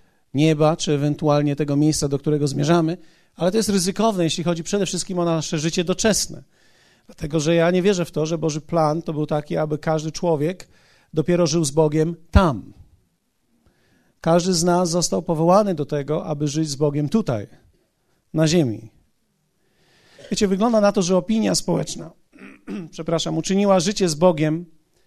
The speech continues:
atrybutem słabych ludzi. Jaka jest jednak prawda? Czy fakt, iż w chrześcijaństwie dość często pojawia się aspekt słabości człowieka,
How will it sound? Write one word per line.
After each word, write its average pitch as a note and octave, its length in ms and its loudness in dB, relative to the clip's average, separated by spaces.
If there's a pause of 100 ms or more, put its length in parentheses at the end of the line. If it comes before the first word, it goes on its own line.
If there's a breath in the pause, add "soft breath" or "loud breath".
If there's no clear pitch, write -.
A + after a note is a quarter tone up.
(380)
atrybutem E3+ 540 2
słabych D#3+ 320 0
ludzi. C3 280 -8 (3000 soft breath)
Jaka F3 180 -2
jest D#3 120 0
jednak D3+ 260 -4
prawda? B2 400 -6 (2000 soft breath)
Czy - 140 -4
fakt, F#3+ 320 2
iż E3 100 -6
w - 40 -10
chrześcijaństwie F3 560 0
dość D#3+ 200 -2
często F3+ 300 0
pojawia E3+ 300 2
się D#3+ 160 0
aspekt D#3 280 -2
słabości D#3+ 480 0
człowieka, C#3+ 520 -4